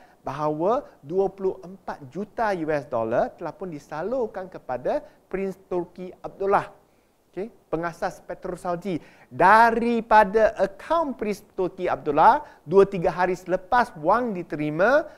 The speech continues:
wang sebanyak dua puluh juta ringgit telah masuk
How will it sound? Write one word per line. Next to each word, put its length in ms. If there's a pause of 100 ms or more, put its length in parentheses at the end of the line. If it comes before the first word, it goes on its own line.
(160)
wang 300
sebanyak 420 (240)
dua 560
puluh 400
juta 460
ringgit 580
telah 260 (240)
masuk 880